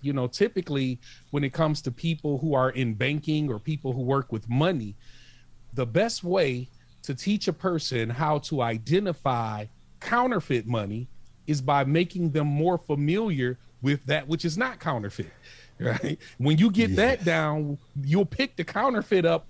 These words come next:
Speaker 1: easy because you're so familiar with that which is right. And so we treat the Bible the same way. Familiarize people with truth, and her-, the heresies will point, uh, stand out like a, a, a red flag.
Speaker 2: Yeah, I,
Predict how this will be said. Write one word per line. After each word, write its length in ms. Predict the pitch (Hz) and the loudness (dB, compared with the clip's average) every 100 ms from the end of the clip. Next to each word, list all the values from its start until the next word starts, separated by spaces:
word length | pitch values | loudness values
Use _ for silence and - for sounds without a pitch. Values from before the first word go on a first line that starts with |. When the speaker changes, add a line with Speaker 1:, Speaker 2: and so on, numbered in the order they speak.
| - | -4
Speaker 1:
easy 520 | 226 269 202 147 151 - - | 0 2 2 0 -2 -8 -10
because 280 | 156 180 160 | -2 -2 0
you're 120 | 156 | -2
so 240 | - 190 | 2 0
familiar 420 | 170 160 160 156 147 | 0 0 2 2 0
with 140 | 139 | 0
that 200 | 151 143 | -2 -2
which 200 | 135 131 | -6 -8
is 120 | 117 | -4
right. 280 | 120 143 98 - - - | 0 0 -2 -14 -18 -4
And 180 | 139 | -2
so 120 | - 147 | 2 2
we 120 | 156 | 2
treat 260 | - 170 | 0 -2
the 80 | 131 | -2
Bible 340 | 117 147 151 135 | 0 0 0 -2
the 80 | |
same 260 | 135 151 139 | -2 -2 0
way. 160 | 143 107 - - | -2 -4 -10 -2
Familiarize 640 | 143 147 233 202 196 185 | 2 2 2 -2 -2 -4
people 320 | - 196 170 147 | -2 -4 -2 -2
with 140 | 131 | -2
truth, 480 | - 202 226 254 - - - | -2 0 0 -2 -8 -20 -6
and 160 | 147 123 | -4 0
her-, 300 | 135 202 208 | 2 2 2
the 120 | 139 | 0
heresies 600 | 127 208 220 - 170 143 | 2 2 0 -2 -4 -2
will 120 | 143 | -4
point, 300 | 120 165 151 - | -4 -4 -6 -2
uh, 100 | 135 | -2
stand 340 | 123 165 151 | 0 -2 0
out 160 | 147 139 | 2 0
like 240 | 135 131 | -2 -4
a, 420 | 131 123 127 117 113 - - - | -4 -2 -2 -2 -6 -14 -18 0
a, 40 | |
a 140 | 127 120 | 2 2
red 320 | 135 143 131 | 2 2 0
flag. 320 | - 131 101 - - - - _ _ 101 | -2 -4 -4 -14 -20 -20 -20 _ _ -12
Speaker 2:
Yeah, 380 | 90 104 107 82 _ - | -8 -4 -6 -8 _ -4
I, 140 | 151 | -4